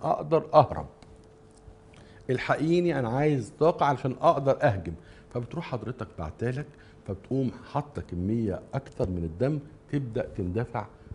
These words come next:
وتبدأ تطلع في القلب عشان القلب يدي العقل وإلى آخره. وبعدين بعديها بشوية، بعد ما بتتسع أوردة القلب، بترجع تضيق وتتسع وتوسع، لما بيحصل فيها نوع من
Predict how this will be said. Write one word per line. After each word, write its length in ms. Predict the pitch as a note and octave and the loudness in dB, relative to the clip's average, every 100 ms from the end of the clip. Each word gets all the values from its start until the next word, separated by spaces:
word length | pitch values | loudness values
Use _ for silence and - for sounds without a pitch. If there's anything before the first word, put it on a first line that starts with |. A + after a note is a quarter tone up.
| - | -14
وتبدأ 380 | F#2+ B2+ G#2+ - | -4 -4 -2 -6
تطلع 320 | - A2+ - | -6 -8 -8
في 120 | D#2 - | -8 -8
القلب 340 | A#2+ D#3 D3+ | -6 -4 -4
عشان 220 | - A2 | -8 -10
القلب 360 | F#2 B2 A2 F#2+ | -10 -6 -6 -4
يدي 400 | G#2+ G#2 - G2+ - - - - | -8 -8 -12 -14 -16 -20 -20 -14
العقل 400 | G2+ E2 A#2 A2+ | -6 -4 -4 -6
وإلى 320 | A2+ - F#2+ - | -6 -6 -8 -10
آخره. 240 | - - - - - - - - - - - - - | -14 -20 -20 -20 -20 -20 -20 -20 -20 -20 -20 -18 -4
وبعدين 640 | B2 B2 G#2 G#2 A#2+ B2+ A#2 | -2 0 0 0 2 2 0
بعديها 420 | E2 E2 A#2 A#2 | -2 -4 -4 -4
بشوية، 560 | G#2+ - F#2 G#2+ B2 E2+ F2+ | -6 -6 -2 0 0 -2 -4
بعد 260 | E2+ E2+ | -4 -4
ما 80 | E2+ | -4
بتتسع 500 | D#2+ - A#2 - - - - - - - - - F#2+ | -6 -6 -8 -6 -10 -10 -20 -20 -20 -20 -20 -14 -4
أوردة 400 | F2 F2+ F2+ - | 0 0 -2 -10
القلب، 340 | - C3 C#3+ C#3+ - - - - - | -4 -2 -2 -8 -20 -20 -20 -20 -14
بترجع 380 | F#2 - G2 F2 | -8 -4 -2 -4
تضيق 440 | E2 D#2+ D2+ D#2 - - | -6 -10 -12 -14 -14 -12
وتتسع 600 | G#2+ - F#2+ G#2 - F#2+ | -12 -10 -10 -10 -8 -8
وتوسع، 420 | E2+ - F#2+ - - - - - - | -8 -10 -12 -12 -14 -16 -20 -18 -8
لما 280 | A2+ G#2 E2+ | -4 -4 -4
بيحصل 400 | G#2 G2 - E2 | -6 -8 -10 -12
فيها 400 | - A2 G2 F2 | -10 -8 -6 -6
نوع 520 | G2+ A#2 A#2 G#2+ - - - - - | -4 -4 -2 -4 -6 -14 -20 -20 -6
من 360 | A#2+ B2 A#2+ | -2 0 -2